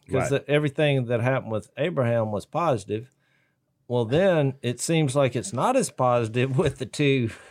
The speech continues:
Speaker 2: That's right.
Speaker 1: uh, Jacob and Esau. And then we have Pharaoh. Where's something positive about that from their mindset? 'Cause
Speaker 2: Right.
Speaker 1: they're like, it says he, you know, he hardened his heart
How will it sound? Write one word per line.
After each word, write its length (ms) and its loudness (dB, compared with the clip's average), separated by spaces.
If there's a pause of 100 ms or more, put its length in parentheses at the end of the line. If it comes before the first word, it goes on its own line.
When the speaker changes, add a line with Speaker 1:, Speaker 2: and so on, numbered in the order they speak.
Speaker 2:
That's 160 -14
right. 200 -6
Speaker 1:
uh, 340 2 (180)
Jacob 340 2
and 80 2
Esau. 380 4
And 100 2
then 140 2
we 80 4
have 200 2
Pharaoh. 680 2 (120)
Where's 400 0
something 420 0
positive 500 2
about 420 2
that 400 0 (340)
from 200 4
their 240 6
mindset? 680 2
'Cause 120 -4
Speaker 2:
Right. 40 0
Speaker 1:
they're 160 2
like, 260 2
it 160 -8
says 280 2
he, 200 -2 (640)
you 140 -2
know, 60 -4
he 260 -4
hardened 520 0
his 180 -2
heart 480 0